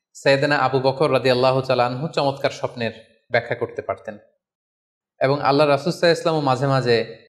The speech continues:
ইচ্ছা করে আবু বকর রাদিয়াল্লাহু তাআলা আনহুর কাছে স্বপ্নের ব্যাখ্যা জানতে চাইতেন এবং আবু বকর রাদিয়াল্লাহু তাআলা আনহু নিজেও মাঝে মাঝে ইচ্ছা করে রাসূল সাল্লাল্লাহু আলাইহি ওয়াসাল্লামের কাছে বলতেন যে, "ইয়া রাসূলুল্লাহ, এই স্বপ্নের ব্যাখ্যাটা আমি করি।"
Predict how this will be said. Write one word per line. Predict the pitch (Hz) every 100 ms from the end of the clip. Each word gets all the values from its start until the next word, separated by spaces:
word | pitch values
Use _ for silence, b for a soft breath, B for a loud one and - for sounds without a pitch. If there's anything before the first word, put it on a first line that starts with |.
| _ _
ইচ্ছা | 151 143 -
করে | 160 156 123 -
আবু | 135 175
বকর | 180 180 156
রাদিয়াল্লাহু | 135 135 127 127 127
তাআলা | 127 120 117
আনহুর | 120 131
কাছে | 131 123 - 151
স্বপ্নের | 151 123 127 110
ব্যাখ্যা | 110 -
জানতে | 117 107 98
চাইতেন | 104 95 - 104 - _ _ _ _ _ _ _ _ -
এবং | 131 131 135 135
আবু | 120 127
বকর | 147 151
রাদিয়াল্লাহু | 135 131 131 123
তাআলা | 123 123 120
আনহু | 120 135
নিজেও | 135 139 180
মাঝে | 143 127 135
মাঝে | 127 120
ইচ্ছা | 117 135
করে | 135 117
রাসূল | 127 180 - - - _ - 123 160
সাল্লাল্লাহু |
আলাইহি | -
ওয়াসাল্লামের | 135 - 127 123
কাছে | 117 -
বলতেন | 117 117 117
যে, | 117
"ইয়া | 113
রাসূলুল্লাহ, | 110 - 127 117 113
এই | 135
স্বপ্নের | 135 139
ব্যাখ্যাটা | 123 120 - 127 117
আমি | 117 135
করি।" | 139 131